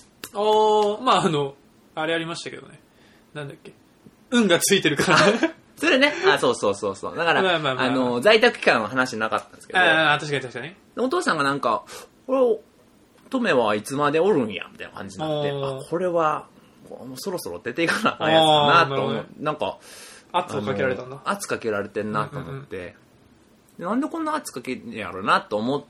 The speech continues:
Speaker 2: 圧かけてる感じでもなかったんやけど。
Speaker 1: うんうん。
Speaker 2: 話さ、あの、ドア開けて筋トレしてたらさ、そのリビングの方でおとんとおかんの会話聞こえてきてさ、なんか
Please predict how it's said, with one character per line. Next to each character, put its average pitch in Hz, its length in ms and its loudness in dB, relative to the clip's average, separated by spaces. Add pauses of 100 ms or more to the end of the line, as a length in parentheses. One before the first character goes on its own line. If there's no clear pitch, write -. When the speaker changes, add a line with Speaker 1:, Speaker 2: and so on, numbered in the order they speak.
(120)
Speaker 2:
圧 - 280 -8
か - 140 -6
け 269 120 2
て 277 120 0
る 269 80 -2
感 254 180 6
じ 262 60 4
で 254 60 4
も 156 60 2
な 120 100 0
か 127 80 2
っ - 80 -2
た 98 60 -12
ん 85 60 -10
や - 100 -14
け - 80 -16
ど。 - 200 -14
Speaker 1:
う 151 40 -14
ん 139 260 -12
う - 20 -16
ん。 - 40 -10
Speaker 2:
話 - 460 0 (100)
さ、 - 240 -8 (440)
あ 104 120 -10
の、 98 140 -10
ド 185 180 4
ア 139 120 8
開 110 100 -12
け 104 100 -16
て - 60 -20
筋 131 160 -8
ト 127 140 0
レ 131 80 -2
し - 60 -12
て 127 80 -6
た - 120 -12
ら - 80 -20
さ、 - 240 -16 (260)
そ 104 60 -14
の 101 140 -12
リ 135 200 -4
ビ 156 100 -2
ン 110 60 -4
グ 90 80 -12
の 101 60 -14
方 - 60 -16
で 101 60 -10
お 110 60 -8
と 165 180 -6
ん 113 40 -8
と - 120 -12
お 90 60 -12
か 98 160 -8
ん 85 60 -12
の 92 80 -16
会 95 180 -14
話 95 140 -16
聞 - 100 -20
こ 110 80 -12
え 107 40 -16
て - 80 -20
き - 60 -20
て - 60 -20
さ、 - 200 -20 (800)
な 90 80 -12
ん - 40 -16
か 92 220 -8